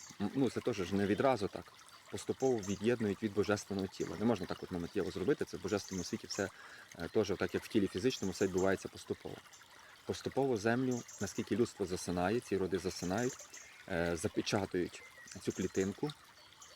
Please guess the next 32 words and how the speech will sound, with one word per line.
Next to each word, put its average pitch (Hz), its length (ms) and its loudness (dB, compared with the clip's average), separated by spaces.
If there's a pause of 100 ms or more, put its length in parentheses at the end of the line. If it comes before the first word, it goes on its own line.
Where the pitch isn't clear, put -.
(140)
можна 90 180 -4
сказати, 95 280 0
хвору 92 340 4
тепер - 300 -6
клітинку, 117 460 -2 (500)
яка 101 180 0
вирішила 95 380 2
перехворіти, 90 680 0 (1000)
і 147 380 4 (720)
біологічна 110 460 4
цивілізація 104 560 2
закриває 98 440 4
свою 87 220 2
інформацію 95 520 0
для 92 140 0
неї. 80 220 -4 (1900)
На 120 120 6
землі 143 380 4
люди 143 260 4
ще - 160 4
мають 127 260 4
ці 107 120 0
здібності 95 520 2
божественні, 110 560 2
звичайно, 101 420 2
вони 95 140 2
не 98 60 4
втрачаються 107 520 2
так, 90 140 0
що - 100 0
по 87 120 -2
щелчку 90 520 0